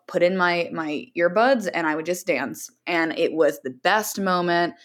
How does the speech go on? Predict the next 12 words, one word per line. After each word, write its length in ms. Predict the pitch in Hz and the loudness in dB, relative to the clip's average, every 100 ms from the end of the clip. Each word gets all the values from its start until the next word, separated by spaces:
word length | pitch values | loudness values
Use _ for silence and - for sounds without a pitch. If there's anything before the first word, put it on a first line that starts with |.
| _ | _
And 140 | - 180 | -4 -2
it 80 | 147 | -2
was 180 | 165 | -4
my 280 | 170 165 170 | -2 -2 -2
time 420 | 170 165 156 151 | -4 -4 -2 -2
to 100 | 156 | -4
just 240 | - 175 - | -6 -6 -2
be 120 | 165 | 0
with 160 | 175 185 | 0 -2
myself 500 | 233 233 165 160 - | -4 0 0 0 -6
and 160 | 165 165 | -12 -8
to 240 | - 165 | -4 -4